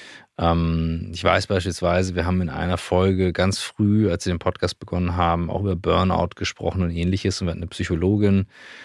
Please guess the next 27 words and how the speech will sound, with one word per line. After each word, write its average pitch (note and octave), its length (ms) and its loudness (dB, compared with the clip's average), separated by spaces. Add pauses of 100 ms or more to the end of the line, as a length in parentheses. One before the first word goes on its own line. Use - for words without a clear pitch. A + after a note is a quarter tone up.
(240)
ähm, F2+ 160 0
dort F#2+ 180 2
im F2+ 100 0
Podcast, F#2 760 -2
ähm, - 760 -8 (480)
Doktor - 260 -4
Miriam F2 380 0
Priest, - 420 0
diese, E2 260 -2
die F#2 120 2
war F2+ 160 4
ganz G#2+ 340 0
klar G2 420 0
und A2 100 -6
sagte, F#2 260 -6
Burnout G2 640 -2
hat F#2+ 120 -6
nichts - 340 -8 (840)
zu - 220 -6
tun F#2 240 2
mit E2+ 80 0
Ausbrennen, G2 580 2
sondern F#2+ 220 2
es E2+ 120 -2
fehlt G2 280 0
an F2+ 180 0
Beziehung. B2+ 600 0